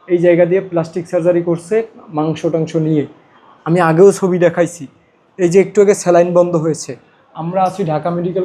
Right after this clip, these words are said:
কলেজ হাসপাতালের বাউন্ন ইউনিট ভবন ছয়শো তেরো বি কেবিনে, ঠিক আছে। তো এই মানুষটা যে আজকে মানে তার শরীরের এতটা অবনতি কখনো হতে দেখি না। এই মানুষটা যে আজকে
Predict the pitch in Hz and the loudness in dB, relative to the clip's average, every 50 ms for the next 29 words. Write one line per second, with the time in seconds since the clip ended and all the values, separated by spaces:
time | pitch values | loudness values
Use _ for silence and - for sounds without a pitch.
0 | - 190 185 185 170 151 165 160 - - 180 170 180 185 196 196 175 151 160 165 | 0 0 0 0 -2 -4 -12 -14 -10 -10 -8 -6 -2 -2 -2 -2 -2 -2 -2 -2
1 | 170 170 175 180 185 180 180 170 156 151 165 165 190 208 202 - - 175 165 165 | -2 -2 -4 -6 -6 -6 -6 -8 -8 -8 -8 -8 -8 -8 -10 -12 -8 -6 -6 -6
2 | 165 175 165 165 170 165 165 170 156 151 160 175 170 170 175 156 143 147 139 139 | -6 -10 -8 -4 -2 0 0 0 0 -2 -4 -6 -2 -2 -2 0 0 0 -2 -2
3 | 131 - - _ _ _ _ _ _ - 190 165 220 165 - - 147 123 - _ | -6 -8 -12 _ _ _ _ _ _ -8 0 2 2 0 0 -4 -8 -10 -10 _
4 | _ _ _ _ _ _ _ 175 170 170 160 165 - - _ _ _ _ _ _ | _ _ _ _ _ _ _ 2 4 4 2 0 -4 -16 _ _ _ _ _ _
5 | _ _ - 208 208 214 214 214 208 208 190 - - 220 190 190 208 208 196 - | _ _ 2 4 4 6 4 4 2 0 -2 0 0 0 2 4 2 2 0 0
6 | - 208 208 220 - - - - - 170 175 170 170 165 - - - _ _ _ | -2 -2 -2 -2 -4 -14 -20 -14 -10 -6 -4 -4 -4 -6 -8 -16 -20 _ _ _
7 | _ _ _ _ _ - 170 160 170 170 - - - _ _ _ _ - - - | _ _ _ _ _ 2 2 2 2 -2 -8 -18 -20 _ _ _ _ -18 -16 -2
8 | - 180 185 196 196 208 214 208 - - _ _ 190 175 - 208 185 214 202 190 | 2 4 4 6 6 6 4 4 2 -6 _ _ -14 -8 -8 -2 0 2 2 2
9 | 170 190 202 202 - 214 208 - 180 - 190 196 190 165 170 170 190 180 165 170 | 2 0 -2 -2 -2 -4 -4 -4 -6 -6 -4 -6 -4 -4 -4 -2 -2 0 0 0
10 | 165 175 165 151 147 151 165 170 170 170 170 190 180 165 185 175 170 - - 185 | -2 -2 -4 -4 -2 -2 -2 -2 -4 -4 -4 -4 0 0 0 0 0 -4 -4 -4
11 | 185 | -4